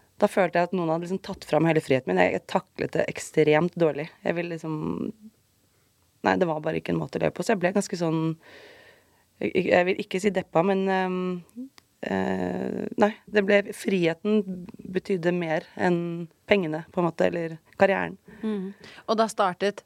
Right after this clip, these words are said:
Speaker 2: Fashion Cherry.
Speaker 1: Ja, da gikk jeg til en bedriftspsykolog som sa, «Det her er ikke noe for deg lenger, du må bare slutte for å komme deg videre.»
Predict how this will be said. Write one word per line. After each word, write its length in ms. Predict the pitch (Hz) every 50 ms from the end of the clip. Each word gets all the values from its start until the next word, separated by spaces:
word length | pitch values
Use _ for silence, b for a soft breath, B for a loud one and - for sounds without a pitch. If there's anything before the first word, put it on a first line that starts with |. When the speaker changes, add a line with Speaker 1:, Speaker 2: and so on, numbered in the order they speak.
| _ _ _ - -
Speaker 2:
Fashion 400 | - 185 170 - - 165 160 170
Cherry. 400 | - - 170 151 151 - - 165 143 _ -
Speaker 1:
Ja, 180 | 185 190 180 - -
da 120 | - - -
gikk 120 | 160 - 165
jeg 80 | 160 -
til 80 | - -
en 160 | - - -
bedriftspsykolog 800 | - - - - - 277 - - 302 - 285 254 247 240 226 208 -
som 100 | 220 202
sa, 160 | - - -
«Det 160 | - 220 - -
her 160 | 220 - -
er 80 | -
ikke 140 | - - 196
noe 100 | 196 185
for 120 | - 202 240
deg 200 | 254 277 302 302
lenger, 400 | 302 294 294 294 302 311 294 254
du 200 | 214 208 208 247
må 160 | 220 220 214 196
bare 360 | 170 - 202 170 156 170 160
slutte 400 | - - 233 - - - 240 240
for 160 | - 190 180 180
å 60 | 175
komme 260 | - 190 165 165 165
deg 160 | 175 180 185
videre.» 300 | 175 151 170 190 214 254